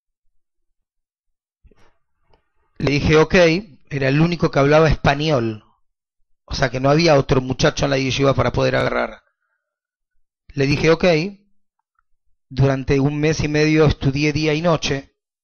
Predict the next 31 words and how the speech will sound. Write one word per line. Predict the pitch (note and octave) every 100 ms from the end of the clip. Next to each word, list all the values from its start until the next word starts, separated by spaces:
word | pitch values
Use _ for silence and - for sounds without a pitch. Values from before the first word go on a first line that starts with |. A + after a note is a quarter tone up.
| _ -
En | C3+
una | D3 D3
de | C#3+
esas | D3 C#3+
noches | C3 D3 C#3+ D3
soñé | C#3 - C#3+ D3
con | C#3 C3+
el | C#3+
Rebbe, | F#3 E3+ C#3 C#3+ _ _ _ _ _ _ _ _ -
donde | C3 C3+
yo | - D3+
salgo | - D#3 D3+ D3 D3
con | C3+ C#3 C#3 -
el | C3 C3+
libro | D3+ D3+ D3+
de | C#3
examen | - - D3+ C#3+ D3+ F3 _ _ _ _ _ _ _ _
y | B2
el | C3
Rebbe | C3 D3+ D#3 D3+ D3+ -
en | C#3 C3+
el | C3 C3
sueño | - F3+ D3+ C#3 C3+ C#3+ _ _ _ _ _ _ _
me | B2+ C3+
hace | D3+ - C#3+
así, | C3 - F3+ D#3+ E3 _ _ _ _ _ _ _ _ _ _
como | - C3
diciendo, | C3+ C3 D#3+ D3+ D3 D#3
"No | D3 D#3+
te | E3
preocupes". | - D#3 G#3+ E3 C3 C#3+ -